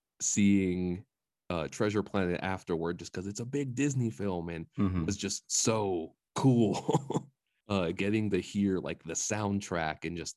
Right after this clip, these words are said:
Speaker 1: the sound design of everything over these giant speakers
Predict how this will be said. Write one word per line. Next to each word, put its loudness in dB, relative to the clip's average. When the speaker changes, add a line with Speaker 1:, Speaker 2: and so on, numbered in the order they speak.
Speaker 1:
the -6
sound -2
design -6
of -6
everything -6
over -4
these -10
giant -8
speakers -8